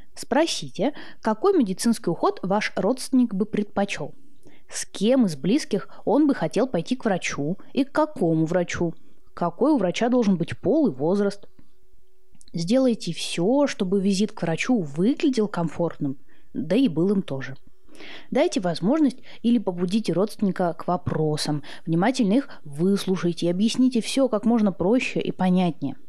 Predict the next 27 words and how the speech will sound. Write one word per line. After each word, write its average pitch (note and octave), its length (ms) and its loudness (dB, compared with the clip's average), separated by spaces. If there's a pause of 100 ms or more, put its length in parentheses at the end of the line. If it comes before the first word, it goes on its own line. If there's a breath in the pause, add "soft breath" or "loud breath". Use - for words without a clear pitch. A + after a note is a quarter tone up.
(500)
Выслушайте G3 600 2
своего D#3+ 320 -2
родственника E3+ 500 0
как F3 380 0
следует. F3+ 580 2 (320 loud breath)
Старайтесь C#4+ 540 0 (180 loud breath)
не C#4 100 4
конфликтовать G#3 960 0
и G#3 40 4
не G#3+ 100 6
ссориться. G#3 600 -2 (320 loud breath)
Ваша B3 280 2
негативная A3 540 4
реакция G3 460 2 (320 loud breath)
может C4 320 2
ухудшить G3+ 440 0
ситуацию D#3+ 760 -2 (160)
и B3 160 4
привести A3 400 0
к - 100 -10
полному G3 340 2
отказу D#3 360 -2
от D#3 160 -4
лечения, B2+ 540 -6 (300)
в - 80 -14
крайнем C3 380 -6
случае. - 440 -10